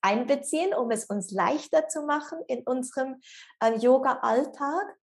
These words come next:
und, und diese Strukturen im Hintergrund zu haben. Und dann eben trotzdem ein Mindset,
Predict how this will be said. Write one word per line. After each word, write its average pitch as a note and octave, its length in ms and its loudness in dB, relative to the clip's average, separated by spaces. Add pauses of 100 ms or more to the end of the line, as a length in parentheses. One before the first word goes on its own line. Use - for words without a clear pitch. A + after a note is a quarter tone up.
(680)
und, A#3 340 -4
und A#3+ 220 -6
diese A3+ 220 0
Strukturen C#4+ 720 -2
im A3 140 -2
Hintergrund G#3 720 -4
zu F#3 220 -10
haben. E3+ 400 -8 (720)
Und B3 280 0
dann A#3 480 0 (160)
eben A#3 480 2
trotzdem F#4+ 840 -2 (1300)
ein G3 480 -2
Mindset, B3+ 640 0